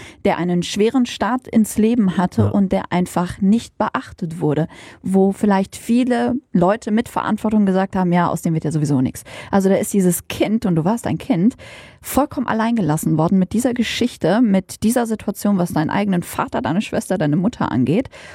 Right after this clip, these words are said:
Speaker 1: Und es nimmt so seinen Lauf. Es hört sich wirklich an wie ein Kind, das einen Migrationshintergrund hat und eben in diese Misere gekommen ist.
Speaker 2: Mhm.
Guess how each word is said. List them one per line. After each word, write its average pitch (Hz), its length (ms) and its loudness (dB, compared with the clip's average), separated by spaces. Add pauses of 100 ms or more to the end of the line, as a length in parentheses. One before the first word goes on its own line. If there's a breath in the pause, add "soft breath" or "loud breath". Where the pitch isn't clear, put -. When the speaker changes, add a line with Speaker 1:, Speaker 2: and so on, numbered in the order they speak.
(140 loud breath)
Speaker 1:
Und 202 160 2
es 208 140 0
nimmt 226 260 4
so 214 100 0
seinen 202 280 4
Lauf. 156 380 0
Es - 200 0
hört 311 140 0
sich - 180 -4
wirklich - 460 -4
an 247 360 2
wie 196 360 -2
ein 185 260 0 (100)
Kind, 226 500 0 (280 loud breath)
das 202 120 2
einen 226 80 6
Migrationshintergrund 185 1080 0
hat - 120 -2
und 190 160 -2
eben 214 280 2
in 208 140 2
diese 208 200 2
Misere 202 480 2
gekommen 110 480 -4
ist. 151 240 -2
Speaker 2:
Mhm. 90 80 2